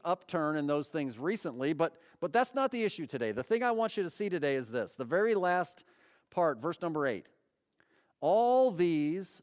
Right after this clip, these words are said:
are the beginnings of sorrows." Now, that word sorrows is interesting because it's actually translated differently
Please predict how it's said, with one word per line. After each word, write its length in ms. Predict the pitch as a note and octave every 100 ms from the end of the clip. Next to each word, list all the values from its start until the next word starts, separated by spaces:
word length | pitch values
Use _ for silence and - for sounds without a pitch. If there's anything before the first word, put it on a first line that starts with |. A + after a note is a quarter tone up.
| -
are 140 | D3
the 100 | D3
beginnings 880 | C3 C3 C3+ F#3+ G#3+ G#3+ G3+ - - _ _ _ _ C3
of 160 | B2
sorrows." 920 | - - D#3+ D#3+ D3 F#2 C#2+ - - _ _ _ _ _ _ _ _ _ _
Now, 140 | F3+ F#3+
that 160 | A3+
word 200 | A3 B3+
sorrows 720 | - G#3+ G#3 G#3+ F3+ D#3 E3+ D#3+
is 140 | D#3
interesting 480 | G#3 G#3 - D3+ D3
because 500 | D#3+ D3+ E3+ D#3+ -
it's 160 | D3+ D3
actually 320 | G3+ G#3 G3+
translated 800 | D3+ - G3+ G#3 G3 F#3+ E3+ B2
differently 760 | F3 A3 - E3 C3+ B2+ E3+